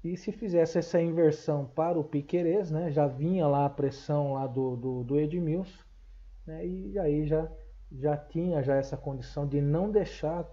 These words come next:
que a equipe do Palmeiras progredisse, né, dentro do campo do adversário. Agora, nessa, nessa,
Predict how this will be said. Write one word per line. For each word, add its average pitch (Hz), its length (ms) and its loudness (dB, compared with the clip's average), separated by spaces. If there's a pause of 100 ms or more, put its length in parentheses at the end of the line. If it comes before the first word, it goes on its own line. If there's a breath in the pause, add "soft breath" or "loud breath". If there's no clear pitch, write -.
(140)
que 151 220 -4
a - 20 0
equipe 147 300 -6
do 143 100 -4
Palmeiras 139 460 -2
progredisse, 147 760 -2
né, 135 200 -8 (560 soft breath)
dentro 127 320 -10
do 127 80 -6
campo 127 320 -10
do 135 100 -4
adversário. 131 640 -4 (2500)
Agora, 156 580 0
nessa, 143 640 -2
nessa, 123 840 -10